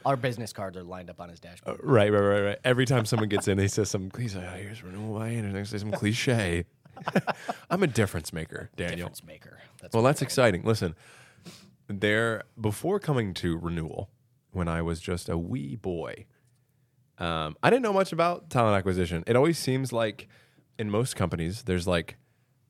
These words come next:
Speaker 2: I, I picture it as like two islands. You know,
Speaker 1: Yeah.
Speaker 2: there's island where Thomas from talent acquisition lives, far away from the actual company. <laughs> And all Thomas does on his island is he's a good person, he's articulate, and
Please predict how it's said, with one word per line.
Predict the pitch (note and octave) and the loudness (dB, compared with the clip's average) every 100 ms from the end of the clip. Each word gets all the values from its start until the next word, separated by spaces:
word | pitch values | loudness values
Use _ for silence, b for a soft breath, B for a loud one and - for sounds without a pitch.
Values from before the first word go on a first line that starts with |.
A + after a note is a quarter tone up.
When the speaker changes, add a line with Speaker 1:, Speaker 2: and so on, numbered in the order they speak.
| - | -8
Speaker 2:
I, | - G#2 | -4 -2
I | |
picture | G2+ B2 - | 0 0 0
it | G2 | -2
as | |
like | E2+ - | -4 -8
two | - F#2+ | -6 -6
islands. | - F2 - - - _ | -8 -12 -12 -16 -20 _
You | F#2 F2+ | -8 -4
know, | |
Speaker 1:
Yeah. | E2+ | -4
Speaker 2:
there's | E2+ - | -6 -4
island | F#2+ F#2+ G2+ A2+ A#2 | -2 0 0 -2 -2
where | F#2+ F2+ F2 _ _ _ | -4 -4 -6 _ _ _
Thomas | - G2+ F#2 | -4 -2 -2
from | F#2 | -6
talent | - F2+ F2 | -6 -4 -4
acquisition | F2 E2+ E2+ A2+ G2+ | -6 -6 -8 -6 -4
lives, | A2 B2 - _ _ - | -4 -4 -12 _ _ -20
far | - G2+ F#2 | -2 2 2
away | F2+ E2+ | 2 -2
from | E2 F#2+ | -6 -10
the | F2+ | -10
actual | E2+ - F2 | -10 -8 -8
company. | - D#2+ G2 A2+ C3 - | -6 -4 0 0 -2 -4
<laughs> | - - - _ - | -6 -6 -20 _ -2
And | A#2 A2+ | 2 6
all | A#2+ | 4
Thomas | B2 B2 G#2+ - | 6 4 4 2
does | A2+ G#2+ F2 E2 | 4 4 2 -2
on | F2 | -4
his | F#2 - | -4 -4
island | G2 F#2 F2 F2+ | -4 -4 -6 -8
is | F2+ - _ _ - | -10 -14 _ _ -8
he's | G#2+ | -4
a | G2+ | 0
good | A2 C#3 | 0 2
person, | A#2 F2 G2+ D3 - _ _ | 2 0 -2 -4 -8 _ _
he's | _ F#2+ F2+ | _ -2 0
articulate, | F#2 - - - E2+ G#2 _ b b b b b b _ | -2 -2 -2 0 0 -2 _ b b b b b b _
and | F2 E2+ E2 D#2 | -2 0 0 -4